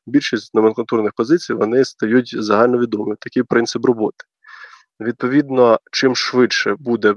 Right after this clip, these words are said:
постачатися в Україну зброя та боєприпаси,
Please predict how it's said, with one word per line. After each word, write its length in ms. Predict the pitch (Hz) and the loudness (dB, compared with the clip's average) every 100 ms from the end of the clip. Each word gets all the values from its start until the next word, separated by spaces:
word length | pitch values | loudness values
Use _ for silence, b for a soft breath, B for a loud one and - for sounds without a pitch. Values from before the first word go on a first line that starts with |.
| - | -4
постачатися 760 | - - 117 - 110 107 - 101 | -12 -4 -2 0 -2 -4 -10 -8
в 60 | |
Україну 480 | 104 - 113 107 104 | -6 -2 -2 -2 -4
зброя 420 | 104 113 110 104 - | -6 0 2 2 0
та 100 | 113 | -2
боєприпаси, 680 | 104 101 113 - 160 - | 0 -2 -4 -2 -2 -2